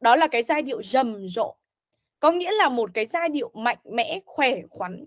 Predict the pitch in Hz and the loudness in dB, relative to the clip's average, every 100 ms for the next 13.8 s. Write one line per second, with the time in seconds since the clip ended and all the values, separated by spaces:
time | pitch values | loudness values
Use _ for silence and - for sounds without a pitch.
0 | - - 359 - 311 311 381 _ _ _ | -8 2 2 4 2 2 -2 _ _ _
1 | _ _ _ 233 254 330 339 330 - _ | _ _ _ -6 -4 -2 0 0 -4 _
2 | _ _ 254 339 415 381 269 - - 269 | _ _ 2 4 6 4 4 0 0 0
3 | - - 185 170 - _ _ _ 277 294 | -2 -6 -4 -6 -12 _ _ _ 2 4
4 | 277 - 285 302 392 392 311 - 220 190 | 4 2 0 2 0 2 0 -2 -4 4
5 | 262 240 208 185 202 _ _ 208 247 370 | 6 6 2 -4 -6 _ _ -8 0 0
6 | 403 370 _ _ 240 180 - 262 226 180 | 0 -6 _ _ -2 -2 -4 -8 -8 -18
7 | _ _ _ _ _ 214 233 202 277 277 | _ _ _ _ _ -4 -4 0 2 4
8 | 277 - _ _ 262 294 285 269 277 277 | 2 -4 _ _ 2 4 4 2 0 2
9 | 381 392 311 - 208 185 311 311 - 208 | 2 2 -2 -6 -8 6 8 8 4 -8
10 | 247 233 202 185 180 175 277 294 233 165 | -8 -8 -14 -14 -14 -10 -8 -6 -8 -12
11 | - _ _ _ - 254 285 370 311 208 | -20 _ _ _ 2 4 4 4 2 0
12 | 196 269 285 254 - 233 220 240 240 - | -4 -2 -2 -2 -8 -8 -2 0 0 -2
13 | 220 220 202 190 180 339 349 | -2 0 -2 -4 -8 -2 0